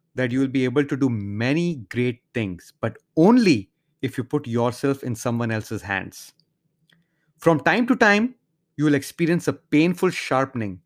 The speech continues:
but remember that this will make you a better pencil. Also, keep in mind that you will be able to correct any mistakes you make along the way.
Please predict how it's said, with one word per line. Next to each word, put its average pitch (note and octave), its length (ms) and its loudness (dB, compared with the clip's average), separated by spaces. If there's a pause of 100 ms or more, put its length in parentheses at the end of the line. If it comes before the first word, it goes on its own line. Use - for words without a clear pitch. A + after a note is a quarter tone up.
(140)
but A#2 140 -8
remember A#2 500 0 (480)
that F#2+ 260 -2
this F3 220 2
will F3 160 4
make C3+ 340 2
you D3+ 120 2
a A2+ 140 -2 (100)
better A#2 180 -2
pencil. - 560 -8 (760)
Also, D#3 520 2 (260)
keep G3 240 -4
in G#3+ 100 2
mind B2 380 -2 (400)
that C3 160 -4
you C#3 140 2
will D3+ 100 4
be C#3 160 2
able C3+ 180 0
to C#3 80 -6
correct C3+ 380 -2 (140)
any E3+ 200 0
mistakes F#3+ 540 0
you D3+ 60 2
make C#3 240 0
along A#2 240 -2
the G#2+ 60 -8
way. F#2+ 200 -6